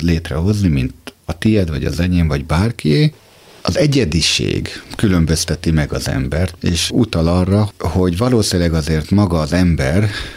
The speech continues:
mint élőlény, az egyediségeknek ebben a mérhetetlen sokszínűségében törekszik a világ megismerésére. Ha mindenki ugyanazt a realitást ugyanúgy értékelné,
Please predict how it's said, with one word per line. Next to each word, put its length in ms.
mint 260
élőlény, 720
az 180
egyediségeknek 880
ebben 200
a 40
mérhetetlen 880
sokszínűségében 1500
törekszik 540
a 80
világ 380
megismerésére. 880
Ha 180
mindenki 680
ugyanazt 560
a 60
realitást 880
ugyanúgy 480
értékelné, 1040